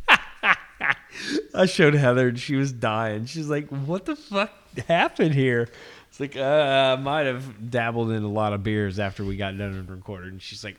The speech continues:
"Oh, well, yep, that would do it." Yep, that's, uh, that's old dad's fault there. Fuck, man. I, I,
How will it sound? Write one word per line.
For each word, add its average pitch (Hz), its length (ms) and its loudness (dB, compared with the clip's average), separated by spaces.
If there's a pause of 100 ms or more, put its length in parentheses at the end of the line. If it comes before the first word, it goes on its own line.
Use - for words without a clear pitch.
"Oh, 117 140 -8 (120)
well, 120 240 -12 (360)
yep, 107 240 -8 (180)
that 95 340 -8
would 117 160 -10
do 180 180 -4
it." 180 100 -8 (840)
Yep, 95 300 -8 (160)
that's, 98 340 -14
uh, 90 260 -10 (120)
that's 110 200 -14
old 107 280 -6
dad's 104 360 -6
fault 92 360 -10
there. 95 300 -6 (1080)
Fuck, - 580 -12
man. 80 280 -16 (400)
I, 101 60 -18
I, 95 400 -10